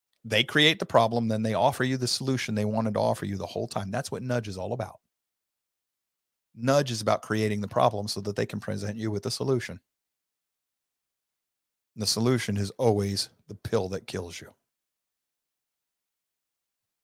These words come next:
Amen. This is all up to you. I'm trying to teach you how to recognize the propaganda. One of the memes I saw today says that the only way to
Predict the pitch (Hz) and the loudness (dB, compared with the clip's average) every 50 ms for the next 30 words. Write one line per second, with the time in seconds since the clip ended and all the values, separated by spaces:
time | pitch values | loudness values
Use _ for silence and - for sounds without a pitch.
0 | _ _ _ _ _ _ _ _ _ - 117 110 107 107 104 98 - _ _ _ | _ _ _ _ _ _ _ _ _ -4 -2 0 0 0 -2 -4 -8 _ _ _
1 | _ _ _ _ _ _ - - - - - _ _ _ _ _ - 117 135 147 | _ _ _ _ _ _ -20 -20 -20 -20 -20 _ _ _ _ _ 0 2 2 2
2 | 156 147 143 139 139 131 127 123 - 110 104 104 107 101 98 - _ _ _ _ | 4 4 6 8 8 8 6 4 2 0 0 0 0 0 -2 -4 _ _ _ _
3 | _ _ _ _ _ _ _ _ _ _ _ _ _ _ _ _ _ _ _ _ | _ _ _ _ _ _ _ _ _ _ _ _ _ _ _ _ _ _ _ _
4 | _ _ _ _ _ _ _ _ - 110 113 113 120 - - 165 160 147 135 127 | _ _ _ _ _ _ _ _ 0 2 2 4 2 4 6 6 6 6 4 2
5 | 113 - - 139 135 127 - - 110 101 107 104 104 101 101 101 101 110 110 - | -2 -4 -4 -6 -4 -4 -2 -2 0 2 4 4 4 4 2 4 4 2 2 2
6 | - 98 104 101 101 95 95 95 - - 104 101 - - 92 95 92 90 87 87 | -2 -2 -2 -2 -2 -4 -6 -8 -4 -2 -2 -2 -2 -2 -6 -6 -6 -6 -6 -8
7 | 87 - _ _ _ _ _ _ _ _ _ _ _ _ _ _ _ _ _ - | -12 -16 _ _ _ _ _ _ _ _ _ _ _ _ _ _ _ _ _ 0
8 | 120 123 123 113 113 107 110 113 113 110 110 107 101 101 98 98 - 104 98 101 | 2 4 4 4 4 4 4 4 6 6 4 4 2 0 -2 -2 -2 -2 -4 -4
9 | 101 98 98 101 98 95 - - 98 92 98 92 92 101 104 107 110 110 107 104 | -4 -4 -4 -4 -4 -4 -4 -6 -6 -6 -6 -6 -4 -2 0 0 0 0 0 0
10 | 107 107 104 101 - 104 98 98 | 0 0 -2 -2 -4 -8 -8 -8